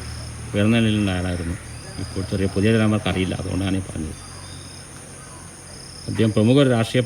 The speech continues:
പാർട്ടിയുടെ ബേപ്പൂർ മണ്ഡലം സെക്രട്ടറി ആയിരുന്നു. അതേപോലെ കോഴിക്കോട് ജില്ലയിൽ തന്നെ അറിയപ്പെടുന്ന വളരെ ഒരു ഫേമസ് രാഷ്ട്രീയക്കാരനായിരുന്നു. രാഷ്ട്രീയക്കാരെന്ന് പറഞ്ഞാൽ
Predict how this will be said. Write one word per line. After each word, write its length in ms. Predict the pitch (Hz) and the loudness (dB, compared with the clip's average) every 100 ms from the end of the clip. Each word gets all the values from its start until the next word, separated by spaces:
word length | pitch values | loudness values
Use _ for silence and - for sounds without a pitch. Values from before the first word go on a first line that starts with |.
| 120 | 2
പാർട്ടിയുടെ 340 | 113 117 123 - - - - - - - - - - - - - - - - - | 2 2 0 -2 -10 -18 -18 -18 -18 -18 -18 -18 -18 -14 -12 -10 -10 -10 -12 0
ബേപ്പൂർ 360 | 104 104 131 135 127 | 4 4 4 4 6
മണ്ഡലം 340 | 117 110 113 - - - - - - - - - - - - - - - - - - - - | 4 2 0 -2 -8 -12 -14 -16 -16 -14 -14 -14 -14 -12 -14 -14 -14 -14 -14 -14 -14 -10 -4
സെക്രട്ടറി 400 | 98 - 107 107 | 2 2 4 2
ആയിരുന്നു. 240 | 92 101 - 95 | 2 0 0 0
അതേപോലെ 420 | 110 113 104 107 - - - - - | 0 2 0 -2 -6 -12 -12 -6 0
കോഴിക്കോട് 360 | 104 104 123 107 | 2 4 4 4
ജില്ലയിൽ 220 | 101 123 | 4 4
തന്നെ 140 | 117 104 | 4 2
അറിയപ്പെടുന്ന 380 | 101 98 98 95 - | 0 0 -2 -2 -6
വളരെ 240 | - 90 117 117 | -4 0 0 0
ഒരു 100 | 104 - | -2 -2
ഫേമസ് 340 | 90 92 - - - - - - - - | 0 0 0 -6 -14 -18 -18 -18 -18 -6
രാഷ്ട്രീയക്കാരനായിരുന്നു. 760 | 95 - 95 92 87 82 85 - - - - - - - - - - - - - | -4 -2 -2 -2 -2 -4 -6 -10 -10 -18 -18 -18 -18 -16 -14 -12 -14 -16 -18 -10
രാഷ്ട്രീയക്കാരെന്ന് 560 | 85 85 101 101 104 107 | -8 -4 -2 2 2 2
പറഞ്ഞാൽ 220 | 101 104 | 2 0